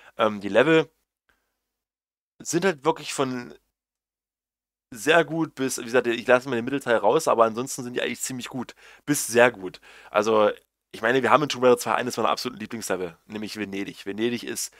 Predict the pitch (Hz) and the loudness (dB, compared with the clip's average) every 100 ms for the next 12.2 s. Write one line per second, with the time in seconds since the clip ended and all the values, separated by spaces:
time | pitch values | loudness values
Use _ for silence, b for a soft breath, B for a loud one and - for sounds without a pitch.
0 | b b b - 117 120 113 107 - - | b b b 2 4 4 2 0 -2 -4
1 | 107 98 101 - - - - 113 104 104 | -4 0 -2 -2 -10 -10 -6 -4 -2 -2
2 | 98 B B - 107 - - - - 120 | -4 B B -6 -4 0 0 2 2 2
3 | 113 107 - 151 151 151 143 135 139 - | 0 -6 0 -2 0 -2 0 2 0 -4
4 | b b b 113 117 110 120 180 175 - | b b b -8 -6 -4 -4 -4 -6 -10
5 | 107 127 113 113 123 131 104 107 139 127 | -2 2 2 0 -4 -4 0 4 4 2
6 | 127 - - - - 110 101 98 107 131 | -2 -6 -6 -6 -4 -4 -4 0 0 2
7 | 117 110 120 - 95 107 - B B B | -2 -2 -2 -4 -4 -4 -8 B B B
8 | - 107 101 92 - _ _ - 117 - | -2 0 -2 -6 -14 _ _ -8 2 4
9 | 139 117 - 104 147 135 104 104 98 95 | 4 2 -4 -2 -2 -2 0 0 0 0
10 | 98 - b b - 107 107 - 123 113 | -4 -6 b b -10 0 0 0 -4 -6
11 | - 123 - 120 - 113 104 101 101 - | -2 -2 0 0 0 -4 -4 -8 -10 -4
12 | 101 95 | 0 0